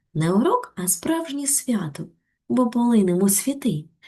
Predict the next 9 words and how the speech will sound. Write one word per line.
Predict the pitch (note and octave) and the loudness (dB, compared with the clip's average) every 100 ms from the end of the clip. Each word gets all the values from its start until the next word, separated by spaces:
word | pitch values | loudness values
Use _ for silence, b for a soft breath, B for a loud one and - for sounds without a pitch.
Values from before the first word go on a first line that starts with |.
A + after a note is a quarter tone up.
| B _ | B _
мандруватимем | D4+ D4 C#4 C#4+ C#4 C#4 C4 G#3 G#3+ A3+ | -2 0 0 0 0 2 2 4 4 4
завзято, | G#3+ C#4 C#4+ C#4 G#3+ F#3+ D3+ D3+ - - | 4 0 -2 0 0 -2 -6 -8 -10 -6
юний | E3+ C#4+ F#4 - | -2 -2 -4 -6
друже, | F3 D#3 C#3+ D#3+ - _ _ | -6 -6 -8 -10 -14 _ _
я | D3+ F3 F4 - | -4 -2 -4 -4
і | D3+ | -6
ти. | C#3 G3 A3 - B B B B - | -2 -2 -4 -8 B B B B 2
У | G3 | 2
поході | F#3+ D#3+ - D#3+ C#4 A#3+ | 2 -4 -4 -2 0 0